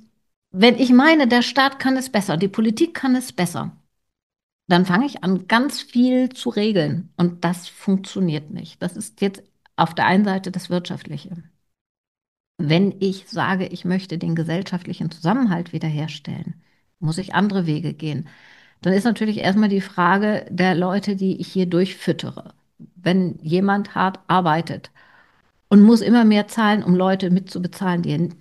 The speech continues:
nicht arbeiten, das wird nicht gut gehen. Das kann in keiner Ges-, also es geht rechnerisch nicht gut, das geht aber auch sozial nicht gut.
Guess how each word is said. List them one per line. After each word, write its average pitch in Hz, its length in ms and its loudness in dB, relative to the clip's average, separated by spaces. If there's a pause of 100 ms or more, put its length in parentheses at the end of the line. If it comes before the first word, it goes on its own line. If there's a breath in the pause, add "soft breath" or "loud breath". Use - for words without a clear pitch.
nicht 185 440 2
arbeiten, - 480 -10
das 165 200 -4
wird 180 200 -2
nicht 214 320 -2
gut - 200 -10
gehen. - 200 -12
Das - 200 -14
kann 220 280 0
in 185 160 0
keiner 214 300 2
Ges-, 180 200 -4
also 165 140 0
es 160 80 -6
geht - 200 0
rechnerisch 214 600 -2
nicht 247 240 -8
gut, - 260 -14
das 190 100 -10
geht 175 160 -8
aber 185 120 -4
auch 190 80 -10
sozial 160 580 0
nicht 147 320 -2
gut. - 300 -14